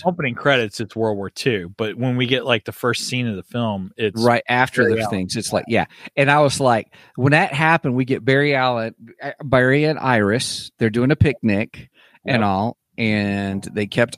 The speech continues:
Speaker 2: Iris as, uh, an African-American woman, like, straight out of the T V show,
Speaker 1: Out of
Speaker 2: which I thought was,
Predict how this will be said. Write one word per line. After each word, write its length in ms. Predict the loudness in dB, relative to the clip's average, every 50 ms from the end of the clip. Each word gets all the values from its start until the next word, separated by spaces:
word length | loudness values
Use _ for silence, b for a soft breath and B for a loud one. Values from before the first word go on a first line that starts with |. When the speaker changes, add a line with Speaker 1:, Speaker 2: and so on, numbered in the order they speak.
| -4
Speaker 2:
Iris 640 | -2 0 2 2 2 2 2 2 0 -2 -6 -8 -6 _
as, 560 | 0 2 2 2 2 2 2 0 -2 -6 -10 B B B B B B B 0
uh, 260 | 2 4 4 4 4 2 2
an 120 | 0 0
African-American 880 | 0 0 0 2 2 0 0 2 2 2 4 2 2 0 0 -2 0
woman, 220 | 0 2 2 0 0
like, 260 | 0 -2 -4 -6 -6
straight 460 | -8 -8 -4 0 2 2 2 2 2
out 180 | 2 2 2 2
of 100 | 2 0
the 80 | -2
T 200 | -4 -2 -4 -4
V 140 | -2 -2 -2
show, 280 | -2 -2 0 0 2 2
Speaker 1:
Out 60 | 4
of 40 | 2
Speaker 2:
which 120 | 2 2 0
I 80 | -2
thought 260 | 2 2 2 0 2
was, 240 | 0 -2 -2 -4 -6